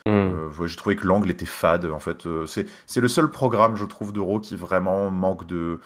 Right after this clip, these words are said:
Speaker 2: manque de piquant, là, euh, je, je, ouais,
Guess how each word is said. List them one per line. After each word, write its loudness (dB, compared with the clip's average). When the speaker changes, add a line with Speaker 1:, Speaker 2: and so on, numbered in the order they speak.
Speaker 2:
manque -6
de -2
piquant, -4
là, 4
euh, -2
je, -4
je, -8
ouais, -2